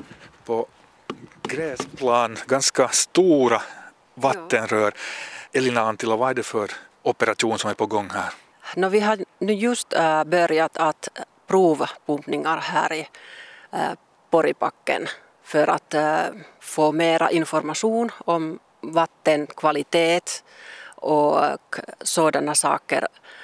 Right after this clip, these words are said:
Speaker 2: för, äh, utvidgningen av Saxby, äh, anläggningen. Vi har börjat att planera utvidgningen där i början av den här året.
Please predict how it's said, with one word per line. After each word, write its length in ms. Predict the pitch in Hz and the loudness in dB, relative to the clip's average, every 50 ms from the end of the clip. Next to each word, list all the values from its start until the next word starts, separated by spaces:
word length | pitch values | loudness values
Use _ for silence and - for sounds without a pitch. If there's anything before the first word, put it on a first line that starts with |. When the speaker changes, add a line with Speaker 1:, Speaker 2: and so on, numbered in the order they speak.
| - - - - _ | -20 -20 -20 -20 _
Speaker 2:
för, 540 | - - - - 156 151 147 147 151 151 - | -16 -8 0 2 4 6 6 6 4 4 2
äh, 600 | 156 151 147 151 160 165 165 - - - 180 175 | 2 2 2 2 0 0 -2 -2 0 4 4 4
utvidgningen 720 | 175 - - 151 147 - 147 147 147 147 156 156 156 - | 4 4 0 -2 -2 -2 -2 -4 -4 -4 -4 -4 -4 -4
av 280 | - - 156 156 156 - - | -2 -2 0 -2 -2 -2 -2
Saxby, 560 | - - 156 151 - - - _ - - - - _ _ _ _ _ _ _ - | 0 0 0 0 -2 -4 -6 _ -4 -4 -4 -4 _ _ _ _ _ _ _ -10
äh, 60 | 143 - - - - - | -10 -8 -6 -6 -8 -6
anläggningen. 760 | - - 147 151 151 - - - - 139 - 76 92 90 - 160 - - - _ _ _ | -2 -2 -2 0 -2 -2 -2 -4 -6 -6 -6 -4 -4 -4 -6 -6 -10 -12 -16 _ _ _
Vi 100 | - 156 | -8 -6
har 200 | 151 - 151 147 - _ _ _ - | -4 -4 -4 -4 -6 _ _ _ 0
börjat 400 | 165 151 147 156 151 - - - | 2 2 2 0 -2 -4 -4 -6
att 300 | - - - - - - - - _ _ _ - | -6 -6 -6 -12 -14 -14 -16 -20 _ _ _ -2
planera 520 | - 156 143 143 156 160 165 160 - - 151 - - _ _ _ - | 0 0 0 2 0 0 0 0 0 -2 -2 -2 -6 _ _ _ -8
utvidgningen 640 | - 156 160 - - 160 160 165 175 185 175 175 170 165 165 - _ | -6 -6 -6 -6 -8 -10 -10 -10 -10 -12 -12 -12 -10 -10 -12 -12 _
där 360 | - 160 160 156 - - - - _ - - - - _ - | -4 -2 -2 0 -2 -4 -6 -12 _ -20 -20 -20 -20 _ -10
i 100 | 180 - - | -10 -6 -2
början 340 | 156 156 160 - - 190 - | -2 -2 -2 -4 -6 -6 -2
av 240 | 165 165 165 - - _ _ | 0 0 0 -2 -6 _ _
den 160 | - - 170 | -14 -12 -10
här 280 | 151 - 175 175 170 165 - _ _ - - - - _ _ _ | -10 -8 -6 -6 -8 -8 -10 _ _ -20 -20 -20 -20 _ _ _
året. 540 | - 165 151 - - - 165 - - - - | 0 2 2 2 -2 -6 -8 -10 -10 -12 -12